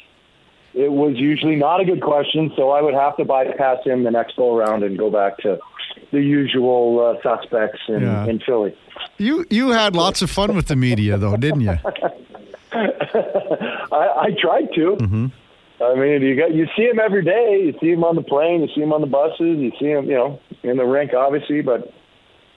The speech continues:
Speaker 1: you try to, you can only make, you can only say the same old cliches so long. And, you know, like,
Speaker 2: Mm-hmm.
Speaker 1: you gotta, you gotta be able to have a, a thick skin around him, obviously, 'cause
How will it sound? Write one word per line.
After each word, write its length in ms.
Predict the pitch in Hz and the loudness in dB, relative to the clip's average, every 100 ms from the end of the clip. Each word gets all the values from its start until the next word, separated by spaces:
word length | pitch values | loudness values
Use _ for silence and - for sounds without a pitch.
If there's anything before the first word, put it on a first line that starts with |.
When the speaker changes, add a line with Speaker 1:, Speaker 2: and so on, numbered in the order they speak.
| - | -10
Speaker 1:
you 120 | 131 | -8
try 240 | 120 147 147 | -2 0 2
to, 220 | 131 123 - - - _ | 0 -2 -12 -20 -20 _
you 120 | 143 | -2
can 120 | 151 160 | 0 2
only 280 | 190 185 | 2 2
make, 260 | 170 170 147 | 4 2 0
you 200 | - 139 | -2 -2
can 120 | - | 0
only 200 | 160 165 | 2 0
say 180 | 127 156 | 0 0
the 100 | 143 123 | 0 0
same 200 | 143 139 | -2 0
old 160 | 131 - | -2 -2
cliches 440 | - - 127 117 | -4 0 0 0
so 140 | - 120 | 0 0
long. 380 | 117 120 98 98 | 2 0 0 -2
And, 200 | 98 92 - - - - - _ _ _ | -4 -6 -12 -20 -20 -20 -20 _ _ _
you 120 | - 101 | -6 -2
know, 160 | 98 | 0
like, 200 | 101 110 | 0 0
Speaker 2:
Mm-hmm. 240 | 113 101 107 | -2 -2 -2
Speaker 1:
you 120 | 104 | -2
gotta, 320 | 117 127 127 127 | 0 0 0 0
you 160 | 131 | 0
gotta 200 | 151 175 | 2 2
be 80 | 160 | 2
able 220 | 160 151 | 2 2
to 60 | 143 | 2
have 200 | 143 135 | 2 2
a, 120 | 131 - 120 | 2 2 -2
a 40 | |
thick 220 | - 147 - | -2 -4 -2
skin 200 | 151 143 | -2 0
around 300 | 135 131 143 | 2 2 2
him, 80 | 127 | 2
obviously, 460 | 127 147 143 170 175 | 2 0 0 -2 0
'cause 180 | 131 | -2